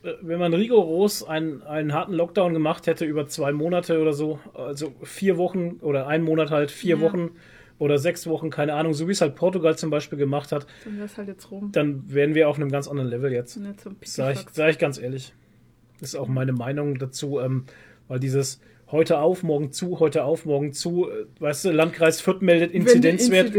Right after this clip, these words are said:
Speaker 1: über hundert,
Speaker 2: so und
Speaker 1: seit
Speaker 2: so.
Speaker 1: drei Tagen alles wieder zu,
Speaker 2: Ja, ja.
Speaker 1: dann eine Woche später Inzidenzwert unter hundert,
Speaker 2: Ich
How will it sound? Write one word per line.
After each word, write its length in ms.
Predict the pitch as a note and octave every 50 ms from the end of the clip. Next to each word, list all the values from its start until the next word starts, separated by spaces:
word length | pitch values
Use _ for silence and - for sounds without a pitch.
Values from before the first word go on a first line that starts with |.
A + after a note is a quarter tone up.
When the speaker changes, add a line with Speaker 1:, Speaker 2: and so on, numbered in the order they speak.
| F3
Speaker 1:
über 120 | E3+ E3 C#3+
hundert, 340 | F#3 G#3 G#3+ A3+ A3 G#3+
Speaker 2:
so 80 | G3+ G3+
und 180 | G#3 G#3 G3 F#3+
Speaker 1:
seit 180 | - F3 D#3
Speaker 2:
so. 60 | -
Speaker 1:
drei 140 | D3+ E3 F3+
Tagen 320 | F3+ - F#3+ F#3 F#3 F#3 D#3+
alles 320 | C#3+ D#3 E3+ F3 E3+ -
wieder 180 | E3+ D3+ D#3+ D#3
zu, 320 | - - G#3 G3+ B3 A3+ - - -
Speaker 2:
Ja, 60 | -
ja. 140 | G#3+ G#3 G3+
Speaker 1:
dann 200 | G3+ E3+ F3 F#3
eine 280 | F#3 - D#3 F3 F#3+ F#3
Woche 160 | F#3+ F#3 F#3+
später 340 | - - - F3 F#3 G3+ G#3
Inzidenzwert 640 | F#3+ F#3 - - F#3 D#3+ E3+ E3+ - - F3+ E3+ -
unter 260 | G3 G3+ G#3+ A#3 F3+
hundert, 300 | G3 G#3 G3+ G3+ G#3 G#3
Speaker 2:
Ich 80 | -